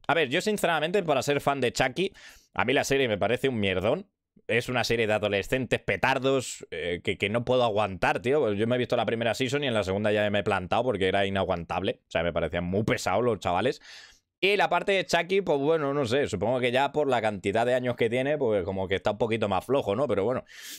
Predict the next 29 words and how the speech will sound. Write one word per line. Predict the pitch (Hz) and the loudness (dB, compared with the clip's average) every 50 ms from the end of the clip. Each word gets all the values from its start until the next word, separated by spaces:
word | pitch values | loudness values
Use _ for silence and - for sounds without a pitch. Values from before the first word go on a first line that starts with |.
| - - _ _ - - | -18 -20 _ _ -4 0
no | 165 160 | 0 0
sé. | - 135 110 87 - - - | 2 0 -2 -2 -4 -6 -2
Tendré | - 131 131 165 185 | -2 0 2 2 2
que | 175 175 | 2 2
ver | 175 165 | 2 2
la | 170 160 | 2 2
película | 165 160 165 160 160 151 151 | 2 2 2 2 2 4 2
de | 151 | 2
Megan | 151 165 175 185 190 160 | 2 2 2 0 0 0
para, | - 160 156 151 143 139 135 127 123 120 113 107 95 | 0 2 2 4 4 4 4 4 2 0 -2 -2 0
para | - 127 127 | 2 2 2
valorarlo, | 127 131 139 143 160 190 180 180 202 202 | 2 2 2 4 2 2 2 0 0 2
pero | 196 208 214 - | 2 0 2 2
podrían | 185 170 170 180 175 170 | 0 0 0 2 0 0
ser | 160 - 170 156 151 | 2 0 0 2 2
dos | 160 147 - | 0 0 0
killers | - 135 139 156 156 143 | 0 0 2 2 2 2
que | 123 127 | 2 2
obviamente | 120 113 117 117 117 120 | 2 2 0 0 0 2
vengan | 107 107 101 95 92 92 | 2 2 0 0 0 0
al | 92 | 2
videojuego. | 92 92 98 101 - 165 180 123 104 | 2 2 2 2 2 0 2 2 2
Ya | 98 104 | 2 2
sabéis | - 113 110 110 107 - | 2 2 2 2 0 0
que, | - 113 107 104 101 101 98 95 92 82 - _ - | 0 0 2 4 4 2 2 0 -2 -4 -6 _ -4
eh, | - 101 101 101 98 98 | -2 0 2 2 0 0
nuestro | 98 98 98 104 104 - - 107 107 | -2 -2 -2 -2 -2 0 0 0 0
querido | 98 104 110 110 113 | 2 2 2 2 2
director | 113 117 113 110 - - - 127 123 113 | 2 2 2 0 0 0 0 2 2 0